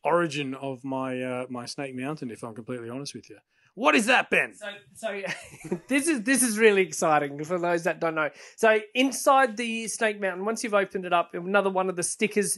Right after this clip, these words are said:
Speaker 2: interior was this piece, and it was obviously just a flat sticker, right? No, no, nothing. It was just flat.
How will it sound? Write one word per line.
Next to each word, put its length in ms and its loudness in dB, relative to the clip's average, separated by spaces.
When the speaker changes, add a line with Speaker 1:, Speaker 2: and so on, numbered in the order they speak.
Speaker 2:
interior 640 2
was 300 6
this 220 -2
piece, 340 -4
and 180 0
it 120 -4
was 160 0
obviously 440 0
just 280 -2
a 60 0
flat 640 2
sticker, 420 -6
right? 380 0
No, 280 2
no, 340 -2
nothing. 460 -10
It 80 -14
was 120 -10
just 220 -10
flat. 380 -10